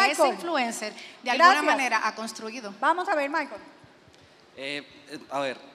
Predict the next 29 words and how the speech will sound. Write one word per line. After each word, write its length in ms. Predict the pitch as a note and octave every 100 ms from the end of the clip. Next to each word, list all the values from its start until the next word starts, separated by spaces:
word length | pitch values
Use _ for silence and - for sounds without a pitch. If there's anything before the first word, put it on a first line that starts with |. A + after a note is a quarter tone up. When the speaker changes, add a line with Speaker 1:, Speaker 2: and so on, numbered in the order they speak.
| - -
Speaker 3:
¿por 160 | D3+
qué 180 | C#3+ F3+
los 140 | F#3 F#3+
números 300 | G3 G3 D#3
son 100 | E3
importantes? 560 | D#3+ E3 D3+ D3 B2
¿Por 160 | - F3
qué 220 | D3+ D#3
la 220 | D#3 E3
cantidad 260 | E3 D3+ C#3+
de 60 |
followers 300 | C3+ D#3+ D#3
es 40 | C3+
importante? 520 | D#3 C#3+ C#3 A#2+ G#2+ - - - - _
Porque 320 | D#3+ D#3 D3+
en 80 | D3+
el 100 | D#3 C3+
punto 260 | F3+ G#3
en 60 | B3+
que 40 |
está 140 | G#3 F3
nuestro 320 | F3+ F3+ F3+
mercado 380 | E3 D3 D3+ D#3
al 100 | E3+
menos, 320 | F3+ E3+ E3+ - -
no 120 | F3+
tenemos 320 | F3+ G3 G3+
otra 180 | F#3 G3
métrica. 600 | F#3 G3+ D#3+ A#2 G#2 F#2+